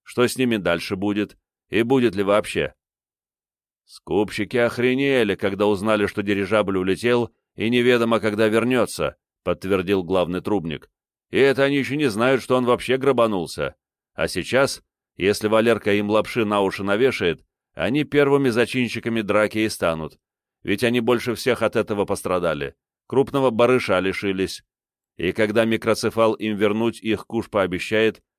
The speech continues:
бегом за ним побегут. Может, он на них в первую очередь рассчитывает в своей торговле". "Значит, нужно его опередить", —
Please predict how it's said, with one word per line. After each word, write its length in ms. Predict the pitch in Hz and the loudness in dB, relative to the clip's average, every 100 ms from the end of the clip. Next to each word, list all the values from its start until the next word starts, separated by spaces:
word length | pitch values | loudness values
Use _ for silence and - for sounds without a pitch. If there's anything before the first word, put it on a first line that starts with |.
| _ | _
бегом 480 | - 101 135 151 156 | -2 0 2 2 2
за 140 | 120 127 | 2 2
ним 180 | 117 | 0
побегут. 540 | 110 107 110 101 80 _ _ _ _ _ | -2 -2 0 -2 -6 _ _ _ _ _
Может, 340 | - 113 113 127 | -4 -2 0 0
он 120 | 120 | 0
на 100 | 120 | 0
них 320 | 120 113 - - | 0 0 -6 -20
в 100 | - | 0
первую 360 | 131 120 120 | 2 2 2
очередь 400 | 123 113 110 98 | 2 0 -4 -2
рассчитывает 680 | 110 117 - 123 87 82 80 | 0 -2 -2 -6 -2 -2 -2
в 60 | |
своей 280 | - 90 90 | -4 0 0
торговле". 600 | 90 98 95 82 73 65 _ _ _ _ _ _ _ _ _ _ | 0 -2 0 0 -2 -8 _ _ _ _ _ _ _ _ _ _
"Значит, 640 | - - 73 85 92 120 110 | -20 -12 -4 -4 -2 -4 -2
нужно 340 | 104 101 95 | -4 -4 -2
его 280 | 113 107 85 | -2 0 0
опередить", — 720 | 80 98 98 98 71 62 - | -2 -2 -2 -4 -8 -12 -16